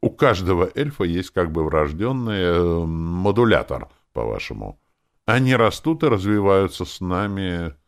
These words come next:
В общем, друиды мудрости попробуют подключиться к твоему модулятору. Информационные принципы едины.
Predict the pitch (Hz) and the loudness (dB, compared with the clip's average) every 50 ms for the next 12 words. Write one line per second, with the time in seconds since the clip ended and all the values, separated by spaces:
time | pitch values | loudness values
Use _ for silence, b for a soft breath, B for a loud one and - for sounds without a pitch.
0 | _ _ _ _ _ _ _ _ 87 95 - - - - - - - - - _ | _ _ _ _ _ _ _ _ -14 -14 -14 -16 -16 -14 -12 -12 -12 -14 -12 _
1 | - 85 120 143 139 143 139 117 113 117 104 110 120 117 107 85 78 73 - - | -4 0 4 4 6 6 4 4 2 0 0 0 -2 -2 -2 -2 -2 -4 -4 -8
2 | 82 73 76 76 71 - 92 92 80 80 85 76 71 - - 65 - - 90 85 | -4 -2 -2 -2 -2 -2 -4 -4 -2 -2 -4 -4 -6 -10 -16 -18 -12 -10 -8 -8
3 | 73 - - 73 73 - - - _ _ - 80 80 80 78 76 73 73 76 73 | -8 -8 -10 -12 -12 -14 -20 -20 _ _ -6 -4 -4 -4 -4 -4 -6 -6 -6 -6
4 | 71 78 85 87 82 64 57 - - 55 - 57 50 - _ _ _ _ _ _ | -6 -6 -6 -6 -4 -6 -6 -8 -8 -8 -8 -8 -10 -10 _ _ _ _ _ _
5 | _ _ _ _ _ _ _ - 57 - - - 73 76 73 71 - - 110 107 | _ _ _ _ _ _ _ -14 -14 -12 -10 -8 -6 -6 -6 -6 -4 -2 -2 -2
6 | 92 95 95 92 92 - - 143 139 120 - - 78 - 92 90 85 98 98 95 | -2 -2 -2 -4 -4 -4 -6 -6 -8 -6 -8 -10 -8 -6 -4 -4 -4 -4 -6 -6
7 | 92 85 78 69 64 55 - 50 107 113 - | -8 -8 -8 -8 -8 -8 -10 -10 -12 -14 -14